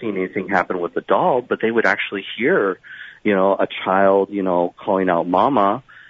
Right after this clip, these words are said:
and they would actually hear, you know, the pitter patter of feet going up and down the halls, doors opening and closing. So, yeah, that's one of the things you want to look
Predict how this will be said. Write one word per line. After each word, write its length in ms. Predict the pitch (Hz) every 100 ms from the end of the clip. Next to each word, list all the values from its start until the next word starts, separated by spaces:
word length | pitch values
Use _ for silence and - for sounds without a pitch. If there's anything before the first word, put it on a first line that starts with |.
| - -
and 120 | 92
they 80 | 95
would 100 | 95
actually 440 | 95 - 107 92 -
hear, 240 | 110 107
you 140 | 101
know, 140 | 92 92
the 40 |
pitter 280 | - 127 113
patter 300 | - 107 95
of 60 | 90
feet 280 | - 131 127 _
going 220 | - 95
up 140 | 95 -
and 80 | 95
down 180 | 92
the 40 | 87
halls, 520 | - 110 131 98 87 - - - - -
doors 320 | 107 120 117
opening 340 | 110 101 104 92
and 100 | 90
closing. 600 | - 110 147 98 90 98 - _ - - - - - - -
So, 200 | 139 131
yeah, 300 | 143 175 117
that's 220 | 135 -
one 120 | 139
of 80 | 120
the 40 |
things 180 | 127 120
you 100 | 117
want 240 | 110 101 95
to 0 |
look 180 | 120